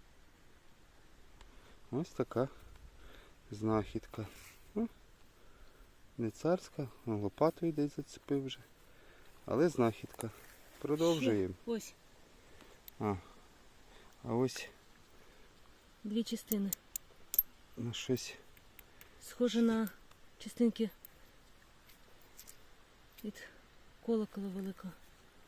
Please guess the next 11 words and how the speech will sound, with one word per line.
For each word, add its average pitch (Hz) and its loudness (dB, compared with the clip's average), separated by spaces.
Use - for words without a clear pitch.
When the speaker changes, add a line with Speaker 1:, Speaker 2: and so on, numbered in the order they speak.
Speaker 1:
Да, 107 -2
ну, 110 -4
Speaker 2:
Ось 190 -8
так. 107 0
Speaker 1:
можливо, 123 10
помиляємось. 95 4
Speaker 2:
Але 214 4
Speaker 1:
Ну, - 2
Speaker 2:
схоже. 117 6
Speaker 1:
дуже 120 2
схоже. 92 -2